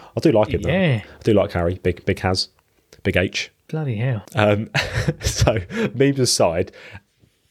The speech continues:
Speaker 1: you obviously know what one of these things looks like, Tom. For people who aren't listening, I would describe it as a medieval torture rack. <laughs> That's, that's what I would decide. That's what, how I would describe the reformer device. It, it does look very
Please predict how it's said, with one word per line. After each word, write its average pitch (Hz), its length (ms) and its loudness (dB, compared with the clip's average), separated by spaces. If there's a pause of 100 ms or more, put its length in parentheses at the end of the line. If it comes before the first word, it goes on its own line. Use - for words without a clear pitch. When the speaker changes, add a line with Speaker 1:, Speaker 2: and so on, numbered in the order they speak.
(520)
Speaker 1:
you 160 120 6
obviously 127 220 0
know 117 100 4
what 110 60 0
one 104 80 0
of 95 40 0
these 98 160 0
things 98 160 -2
looks 104 120 -8
like, 90 140 -8
Tom. 87 320 -2
For - 100 -14
people 139 260 -2
who 120 60 4
aren't 107 180 2
listening, 87 400 -6 (120)
I 135 160 4
would 143 160 2
describe 117 540 0
it - 60 -4
as 95 140 -6
a 101 80 2
medieval 104 440 0
torture 101 400 -2
rack. - 320 -8 (500)
<laughs> - 520 -20
That's, - 280 -4
that's 165 480 0
what 156 60 4
I 131 40 0
would 127 80 0
decide. 117 420 0
That's 123 140 0
what, 123 160 4
how 123 180 4
I 113 40 4
would 107 100 0
describe 92 540 0 (320)
the 98 80 -4
reformer 98 500 2
device. 85 540 -6 (180)
It, 101 200 2
it 113 60 -4
does 123 160 2
look 107 160 2
very 104 480 2